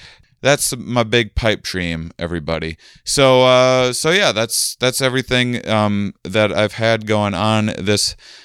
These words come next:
summer, and things have been going so well that I'll be releasing a bonus fifth episode each month 'cause I have so many in the bank now. So that's, uh, things are going great.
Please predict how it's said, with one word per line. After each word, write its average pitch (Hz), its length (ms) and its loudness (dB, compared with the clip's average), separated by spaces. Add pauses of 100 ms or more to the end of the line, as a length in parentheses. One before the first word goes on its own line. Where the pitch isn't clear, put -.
summer, 123 400 2
and 107 140 0
things 117 220 -4
have 110 60 -4
been 107 140 -2
going 110 240 0
so 135 240 0
well 117 300 4
that 101 120 2
I'll 101 120 2
be 98 160 -2
releasing 95 840 -2
a 85 240 -2
bonus 95 600 -2 (260)
fifth - 420 -4
episode 90 720 -2 (280)
each - 420 -6 (100)
month 87 560 -4 (120)
'cause - 140 -10
I 78 80 -2
have 82 280 -4
so 135 320 0
many 113 260 -2
in 90 120 -6
the 80 100 -6
bank 78 420 -10
now. 76 280 -8
So 73 380 -6 (420)
that's, 113 360 0
uh, 120 760 6
things 123 200 -2
are 127 60 -2
going 123 220 0
great. 110 320 2